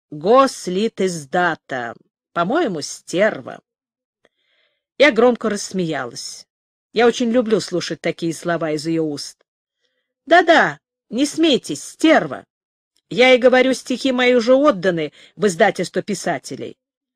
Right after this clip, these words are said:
А она: «Это не беда, лишь бы материал был другой». Какой же материал, Господи! «Судя по этой реплике, она скорее дура», —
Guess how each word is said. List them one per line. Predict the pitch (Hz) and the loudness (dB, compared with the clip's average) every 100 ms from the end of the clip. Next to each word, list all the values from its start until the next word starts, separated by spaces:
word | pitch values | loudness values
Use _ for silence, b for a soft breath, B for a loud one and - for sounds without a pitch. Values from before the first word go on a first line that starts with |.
| _ _ | _ _
А | 165 180 | 2 4
она: | 180 180 160 170 _ _ _ _ | 4 0 -2 -6 _ _ _ _
«Это | 233 233 | 4 4
не | 302 403 | 4 6
беда, | 440 320 240 247 359 _ _ _ _ _ - | 6 6 6 4 2 _ _ _ _ _ 0
лишь | 247 247 | 4 4
бы | 254 | 4
материал | 269 269 269 262 440 427 | 2 4 4 6 6 6
был | 233 | 2
другой». | 180 185 160 131 - - _ _ _ _ _ _ _ _ _ _ | 2 0 0 -2 -4 -14 _ _ _ _ _ _ _ _ _ _
Какой | - - - 190 262 | -12 -12 0 4 4
же | 311 | 4
материал, | 302 - 339 339 381 226 | -2 0 2 4 4 2
Господи! | 160 143 - - 104 69 - _ _ _ _ _ _ _ _ _ _ - | -2 -6 -8 -16 -16 -18 -20 _ _ _ _ _ _ _ _ _ _ -14
«Судя | - 277 240 254 | 0 0 2 2
по | |
этой | 269 262 269 | 4 4 2
реплике, | 294 320 - 170 - 135 - | 2 2 -2 -6 -6 -8 -6
она | 202 233 | -2 -2
скорее | 240 254 247 254 | 0 2 4 4
дура», — | 220 185 302 226 143 95 | 4 4 4 4 -2 -6